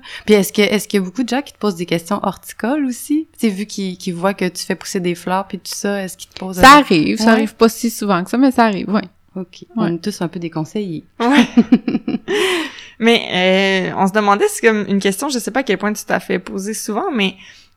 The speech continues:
Speaker 3: tu sais, le fait d'offrir justement, mettons un peu comme sur le même système que des paniers, des bouquets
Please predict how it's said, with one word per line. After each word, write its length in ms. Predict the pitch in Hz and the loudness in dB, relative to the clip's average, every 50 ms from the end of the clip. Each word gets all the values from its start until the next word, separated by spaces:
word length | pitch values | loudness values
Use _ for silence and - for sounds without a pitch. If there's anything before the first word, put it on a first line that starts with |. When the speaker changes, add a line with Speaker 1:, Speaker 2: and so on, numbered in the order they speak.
| _ - | _ -6
Speaker 3:
tu 40 | - | -2
sais, 60 | 277 277 | 2 2
le 80 | 277 | 4
fait 160 | 233 - 349 339 | 4 2 2 4
d'offrir 480 | 233 190 190 - - - 269 269 285 | 4 2 2 0 -6 -6 -6 -4 -4
justement, 420 | 262 - 208 - 208 208 226 226 - - - | -6 -6 -6 -4 -2 0 0 -2 -4 -8 -6
mettons 220 | - 196 196 - 247 | -4 -2 2 2 2
un 80 | 240 | 2
peu 100 | 226 - 277 | 2 0 0
comme 120 | - 240 | 0 -2
sur 160 | 220 - 202 | 0 -2 -2
le 60 | 185 180 | -2 -2
même 180 | 180 190 208 | -2 -2 -4
système 320 | 196 - - - 208 214 220 | -4 -6 -4 -2 -2 0 0
que 80 | - | 0
des 140 | 196 196 196 | 0 0 0
paniers, 440 | - 196 185 185 196 220 247 - - _ _ - | 0 0 0 0 0 -2 -2 -4 -8 _ _ -4
des 160 | 202 202 208 | -2 -2 0
bouquets 540 | 185 190 196 196 - 208 208 233 262 - | 0 -2 -6 -4 -2 0 0 0 -2 -6